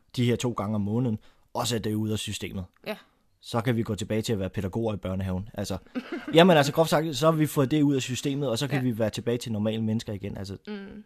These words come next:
Speaker 1: no-, nogen ser det som deres lille quick fix, og så kan vi gå videre
Speaker 2: Ja.
Speaker 1: med at være os.
Speaker 2: Jeg vil så sige, dem, der er seks partnere og mødes der hver anden fredag, altså, det er som regel ikke noget,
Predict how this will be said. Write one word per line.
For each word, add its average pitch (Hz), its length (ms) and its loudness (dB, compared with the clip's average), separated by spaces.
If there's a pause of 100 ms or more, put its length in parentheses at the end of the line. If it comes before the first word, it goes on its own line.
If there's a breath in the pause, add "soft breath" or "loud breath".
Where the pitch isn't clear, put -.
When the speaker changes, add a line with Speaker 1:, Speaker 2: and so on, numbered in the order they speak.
(140)
Speaker 1:
no-, 135 180 0
nogen 143 160 0
ser 147 160 -2
det 120 80 -6
som 117 140 -2
deres 104 200 -6
lille 127 180 -2 (140)
quick 143 160 2
fix, - 300 -8
og - 100 -12
så 113 200 -6 (160)
kan 127 100 -2
vi 113 40 -2
gå 113 120 -4
videre 113 260 -2 (220)
Speaker 2:
Ja. 196 100 -4 (100)
Speaker 1:
med 113 100 -2
at 104 60 -2
være 98 200 -2
os. - 340 -6 (240 soft breath)
Speaker 2:
Jeg 190 60 -10
vil 220 100 -8
så 233 100 -8
sige, 226 240 -8
dem, 233 160 -4
der 247 60 0
er 233 80 0
seks 233 320 -10
partnere 196 500 -6
og - 120 -6
mødes 208 260 -6
der - 220 -6
hver 208 160 -6
anden 196 220 -10
fredag, 180 380 -8
altså, 190 200 -10
det 202 140 -8
er 214 40 -6
som 208 200 -10
regel 190 280 -6
ikke 208 240 -6
noget, 208 540 -4